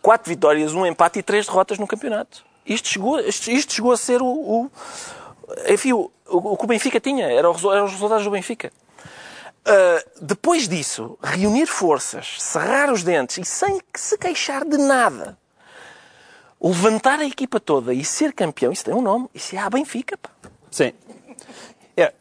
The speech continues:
Speaker 2: ninguém está verdadeiramente convencido em, hoje em dia que o Rui Vitória de repente seja melhor treinador do que o Jorge Jesus, embora o Jorge Jesus tenha ganho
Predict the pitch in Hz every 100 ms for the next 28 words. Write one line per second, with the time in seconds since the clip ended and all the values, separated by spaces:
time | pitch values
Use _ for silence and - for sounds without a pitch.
0 | _ 160 165 160 165 147 131 127 127 127
1 | 123 123 139 117 113 127 117 117 113 104
2 | 110 110 120 - 117 107 113 117 113 117
3 | - - 117 110 117 110 120 120 113 110
4 | - 110 110 104 113 113 113 117 120 127
5 | 117 120 113 113 104 104 98 104 101 101
6 | - 101 95 101 98 98 107 110